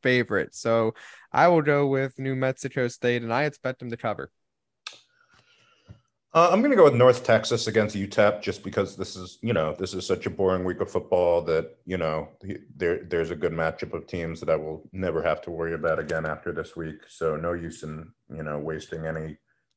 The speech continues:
Speaker 2: remotely good team this week. We'll go with N-, North Texas and got a, got a little bit of a spread. Not much of a spread here, close to even. So, uh, you know, the, not, not too much to deal with there. So we'll see what happens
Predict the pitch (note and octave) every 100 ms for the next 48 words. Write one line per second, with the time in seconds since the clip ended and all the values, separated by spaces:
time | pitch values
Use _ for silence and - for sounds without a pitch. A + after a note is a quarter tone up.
0 | _ - G#2+ G#2 A2 F#2 F#2 E2 F2+ D#2
1 | F#2+ F2 F2+ - F2+ - F#2 F#2+ - E2+
2 | F2 E2 D#2+ F#2 C2+ F2 E2 - D#2+ -
3 | F#2 - E2+ E2 E2 _ - F2 G#2 G#2+
4 | A2+ G2+ G2+ G2 G2 G2 - F#2+ F#2 G#2
5 | - _ _ _ - F#2+ F2+ F2+ F#2 F2+
6 | - F2 F2 F#2 F#2 F#2+ E2+ D2+ E2+ E2
7 | F2 F2+ - E2+ D#2 D#2 D2+ D2+ - _
8 | _ _ _ _ - F#2+ E2+ D2+ - _
9 | - D#2 E2 D#2 D2 E2+ D#2+ D#2 - -
10 | G2 E2+ - E2+ E2+ E2 D#2+ E2 F2 F2+
11 | _ - D#2+ D#2+ - F2+ F2 - F#2 G2
12 | -